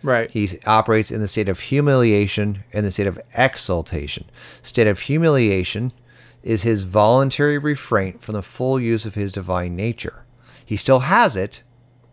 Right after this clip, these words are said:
Speaker 2: right? He still has his
Speaker 1: Right.
Speaker 2: divine nature, but he voluntarily refrains from using it all the time. So if some, from the full use of his divine nature. So we see this in his earthly ministry. That's when you think about the state of humiliation, is his earthly ministry.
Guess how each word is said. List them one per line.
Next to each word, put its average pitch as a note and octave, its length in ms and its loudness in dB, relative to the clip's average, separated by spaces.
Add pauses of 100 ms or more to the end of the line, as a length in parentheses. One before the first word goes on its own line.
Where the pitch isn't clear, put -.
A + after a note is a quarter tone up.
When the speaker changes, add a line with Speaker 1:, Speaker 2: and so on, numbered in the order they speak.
(100)
Speaker 2:
right? A2+ 220 4
He A#2+ 80 0
still B2 160 4
has C#3+ 280 2
his C#3+ 80 2
Speaker 1:
Right. A#2+ 100 6
Speaker 2:
divine F#2 200 2
nature, F#2 180 -6
but A2+ 140 -2
he G#2+ 80 2
voluntarily B2 540 0
refrains G#2 400 -4
from G#2 160 -8
using A2 340 -2
it - 180 -14
all F#2+ 280 0
the D2+ 100 -10
time. D#2 360 -6 (360)
So G2+ 220 -2
if G2 100 -8
some, G#2 220 -8
from A2 180 -4
the G#2+ 100 -4
full A#2+ 340 0
use G#2 240 -2
of F2+ 100 -8
his F#2 120 -4
divine F2+ 280 -4
nature. F2 320 -10 (320)
So B2 180 0
we A#2+ 100 2
see - 160 -4
this B2+ 140 -2
in A#2+ 100 -4
his F#2+ 120 -6
earthly A#2 320 2
ministry. B2 480 -2 (280)
That's F#2+ 200 0
when A2+ 80 0
you A2 80 2
think A2 140 -2
about G#2+ 100 2
the G#2 80 -6
state A2+ 160 2
of A2 60 0
humiliation, A2 480 0
is F#2 60 -4
his F2+ 140 -4
earthly G#2+ 300 -2
ministry. A#2 460 -2